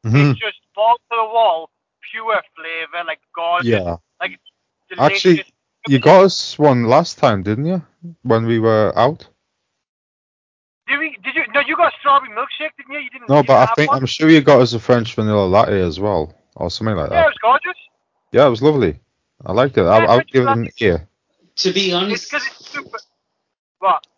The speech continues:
Speaker 3: to be honest with you guys, I generally don't like syrupy coffees. Like, I'm not the biggest
Speaker 1: Really?
Speaker 3: fan of them.
Speaker 2: I
Speaker 1: Yeah.
Speaker 2: wouldn't say it's, I wouldn't classify it as coffee. That's the thing. These lattes and stuff like that, I don't classify as coffee. I classify them as a
Speaker 1: Mm.
Speaker 2: sweet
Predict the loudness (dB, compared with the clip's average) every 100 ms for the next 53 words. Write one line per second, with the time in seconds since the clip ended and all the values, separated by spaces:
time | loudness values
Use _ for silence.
0 | _ _ _ _ _ _ -10 -4 -2 -4
1 | -6 -10 -14 -12 -12 -12 -14 -18 -10 -8
2 | -4 -6 -6 -10 -10 -10 -12 -14 -14 -12
3 | -12 -14 -18 -16 -16 -16 -20 -20 -20 -20
4 | _ _ _ -14 -14 -14 -16 -12 -6 -6
5 | -6 -8 -4 -2 -2 -4 -16 -16 -16 -18
6 | -18 _ _ _ _ _ -2 0 0 -4
7 | -6 -6 -4 -4 -4 -4 -4 -4 -2 -2
8 | -2 -4 -6 -6 -12 -14 _ _ -10 -10
9 | -10 -8 -10 -12 _ -8 -4 -2 0 0
10 | -2 -6 -10 -8 -4 -2 -2 -2 -4 -6
11 | -4 -6 -6 -4 -4 -4 -8 -20 _ -10
12 | -4 -2 -2 -2 -2 -4 -8 -10 -10 -12
13 | -12 -12